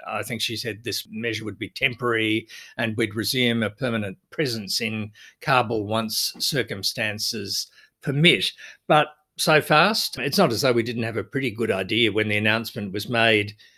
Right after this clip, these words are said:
I think in late May rather than a month ago, Darren, that of the likely trend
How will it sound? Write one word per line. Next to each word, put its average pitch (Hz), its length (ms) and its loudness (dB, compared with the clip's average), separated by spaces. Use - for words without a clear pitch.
I 120 120 -2
think 175 260 2
in 120 140 2
late 113 220 4
May 117 320 4
rather 104 280 0
than 104 140 -6
a 107 40 -4
month 113 280 -4
ago, 104 300 -4
Darren, 107 400 -4
that 113 140 -6
of 110 340 -6
the 107 340 -2
likely 117 420 0
trend 117 540 -2